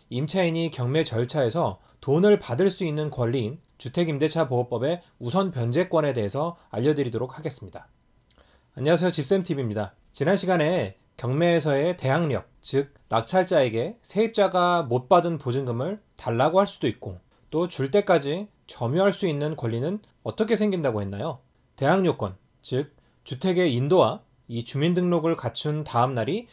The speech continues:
말소 기준 권리보다 빨라야 한다고 말씀을 드렸습니다. 그런데 이 경매에서의 대항력은 낙찰자한테서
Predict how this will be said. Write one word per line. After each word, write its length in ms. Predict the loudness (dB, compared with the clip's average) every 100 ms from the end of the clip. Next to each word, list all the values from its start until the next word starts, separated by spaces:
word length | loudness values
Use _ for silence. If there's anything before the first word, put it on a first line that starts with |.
| _ _
말소 420 | 2 2 2 -4
기준 340 | -2 -4 -4 -2
권리보다 600 | -2 0 -2 -2 -4 -8 _
빨라야 400 | 2 4 6 4
한다고 360 | 4 0 0 0
말씀을 380 | -2 -2 -4 -4
드렸습니다. 560 | -2 -2 -4 -12 -14 -20 _ _ _ _
그런데 580 | 2 4 4 2 -2 -8 -4
이 140 | -4
경매에서의 640 | -2 0 4 4 4 2 2
대항력은 600 | 0 0 0 -2 -4 -8 _
낙찰자한테서 1000 | -4 0 0 2 0 0 -2 -2 -4